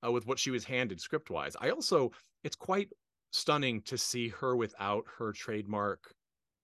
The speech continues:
hardcore black eyeliner makeup. Um, she's y-, very young in this. I believe she's, like, twenty-six, uh, and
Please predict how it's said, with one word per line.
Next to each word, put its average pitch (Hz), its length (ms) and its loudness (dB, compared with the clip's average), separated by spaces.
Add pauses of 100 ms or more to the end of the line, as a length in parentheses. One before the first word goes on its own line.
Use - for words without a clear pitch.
(340)
hardcore 104 540 0
black 95 300 0
eyeliner 92 540 -4
makeup. 90 460 0 (420)
Um, 98 220 0
she's 107 280 -4
y-, 110 120 2
very 123 200 2
young 117 200 4
in 113 60 -2
this. 113 160 -2
I 107 40 -6
believe 110 200 -2
she's, 107 160 -6
like, 107 140 0
twenty-six, 117 720 0 (360)
uh, 92 380 -2
and 107 400 0